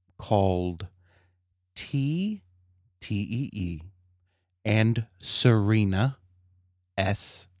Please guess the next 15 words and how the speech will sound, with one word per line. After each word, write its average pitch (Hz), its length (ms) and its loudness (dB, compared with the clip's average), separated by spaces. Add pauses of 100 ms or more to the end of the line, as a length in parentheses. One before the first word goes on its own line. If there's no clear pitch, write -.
(240)
E 101 400 -4
R 95 400 0
E 104 360 -2
N 101 380 0
A, 90 360 -4 (920)
dot 98 460 -8 (380)
chip - 460 -4 (240)
in 107 500 0 (1120)
dot 92 320 -2
com. 92 500 0 (3500)
If 107 160 0
you 131 300 2
visit 135 360 -2
that 160 140 -2
website 92 520 0